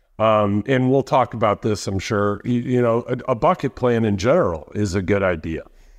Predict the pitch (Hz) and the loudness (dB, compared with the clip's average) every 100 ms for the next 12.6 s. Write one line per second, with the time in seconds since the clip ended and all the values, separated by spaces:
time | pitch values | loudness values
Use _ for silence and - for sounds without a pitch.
0 | - - - 127 127 - 151 135 131 127 | -20 -10 -2 -2 -2 0 2 4 2 0
1 | - _ _ _ 131 139 127 123 - 123 | -8 _ _ _ -2 2 2 2 -2 0
2 | 156 196 - 160 147 110 101 120 151 131 | 0 0 -2 0 0 -2 -2 0 2 0
3 | 107 101 - - 117 113 104 - 156 170 | -2 -4 -8 -6 -2 -2 -2 -6 0 0
4 | 175 - 165 165 - 143 165 147 180 196 | 0 -2 -4 -4 -6 -6 -2 2 2 2
5 | - 127 143 113 98 101 - 127 98 131 | -2 -2 0 2 0 -4 -4 -6 0 -2
6 | - - 160 190 202 202 170 156 147 127 | -2 0 2 2 2 0 0 0 0 0
7 | 120 - 123 117 139 151 - - _ _ | -4 -2 0 0 0 -4 -8 -16 _ _
8 | _ - 131 139 - 151 107 135 180 220 | _ -4 0 0 0 0 2 2 4 2
9 | 185 - 120 95 98 - 113 92 78 - | 0 0 0 0 -4 -4 -2 -2 -6 -12
10 | - - _ _ _ _ _ _ _ 110 | -18 -20 _ _ _ _ _ _ _ -6
11 | 107 143 135 135 135 - 127 131 - 151 | 0 2 2 2 0 -2 0 0 0 0
12 | 156 165 117 107 113 | 2 2 2 0 -2